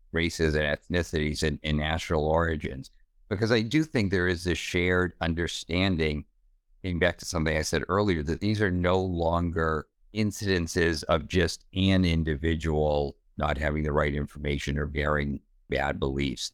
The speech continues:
There's something out there that can't be solved on an individual basis. It has to be solved with a group effort. And, you know, I actually think work can be part of that. The workplace can be part of that solution. It is the area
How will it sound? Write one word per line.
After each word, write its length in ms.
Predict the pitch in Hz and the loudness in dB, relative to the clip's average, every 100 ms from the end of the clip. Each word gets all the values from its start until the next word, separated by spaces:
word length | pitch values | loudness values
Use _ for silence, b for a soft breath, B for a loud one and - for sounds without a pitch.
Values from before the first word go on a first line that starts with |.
| - | -2
There's 200 | 90 78 | -2 -2
something 600 | - 117 113 101 101 69 | -2 0 0 2 0 0
out 260 | 76 80 80 | 0 0 0
there 340 | 80 73 73 - _ _ _ - | -2 0 -2 -6 _ _ _ -4
that 300 | 80 78 - _ _ _ _ _ - | 0 0 -4 _ _ _ _ _ -2
can't 300 | 104 101 90 | 2 2 2
be 120 | 82 | 0
solved 580 | 76 82 78 78 78 69 | 0 0 2 2 2 2
on 160 | 78 76 | 0 2
an 120 | 73 | 0
individual 640 | 76 73 76 73 73 67 | -2 0 0 0 0 -2
basis. 480 | - 69 64 - - | 0 -2 -2 -8 -8
It 100 | 78 - | -8 -2
has 240 | 78 - | -2 -2
to 60 | - | -4
be 140 | 76 | -4
solved 420 | - 76 69 71 | -2 2 2 0
with 140 | 67 65 | -6 -12
a 60 | |
group 300 | - 76 73 | -6 -4 0
effort. 460 | 80 80 - - - _ _ _ _ | 0 0 -2 -8 -8 _ _ _ _
And, 400 | - 95 95 90 - _ _ _ _ | -2 0 2 -2 -6 _ _ _ _
you 100 | 156 | 0
know, 100 | 170 | 2
I 160 | 156 180 | 2 0
actually 200 | - 165 | -2 0
think 260 | 170 131 | 0 2
work 240 | 113 117 - | 2 2 -2
can 120 | 110 | -2
be 100 | 101 | -2
part 320 | - 85 92 | 0 2 2
of 120 | 85 | 2
that. 260 | 85 82 - | 2 2 -2
The 80 | 85 | -2
workplace 460 | 80 98 90 82 | -2 0 -2 -2
can 160 | - 76 | -4 -8
be 160 | 73 - - | -8 -8 -2
part 220 | 73 82 76 | 0 2 2
of 160 | 76 | 2
that 260 | 76 76 82 | 2 -2 -4
solution. 640 | - - 85 85 110 - - - _ _ _ _ _ - | -6 0 2 2 0 -2 -6 -10 _ _ _ _ _ -2
It 160 | 90 82 | 0 2
is 180 | 85 | 2
the 220 | 78 78 76 | 2 2 2
area 520 | 85 95 92 90 | 2 2 4 2